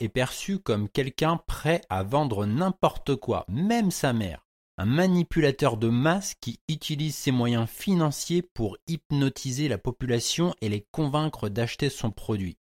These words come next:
Il subsiste quatre idées reçues dans le monde du marketing. Première idée reçue,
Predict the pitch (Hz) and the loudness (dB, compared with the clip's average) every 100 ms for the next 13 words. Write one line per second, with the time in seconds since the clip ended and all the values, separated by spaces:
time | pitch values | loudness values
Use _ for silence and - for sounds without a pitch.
0 | _ _ _ 135 131 156 139 127 151 151 | _ _ _ -4 -2 -2 -2 -2 -4 -6
1 | - - _ - 180 - 151 139 139 113 | -8 -20 _ 0 0 0 -6 -2 0 0
2 | 101 156 - - 190 160 123 113 113 131 | 2 2 2 -2 0 2 2 4 4 4
3 | 170 170 - - 101 101 127 135 - 113 | 2 0 -4 -12 -4 0 2 0 -4 -6
4 | - 98 82 - _ _ - - 170 180 | -4 -4 -6 -12 _ _ -6 2 4 6
5 | 160 139 131 127 120 117 - 180 214 | 4 2 2 2 2 0 -2 -4 -4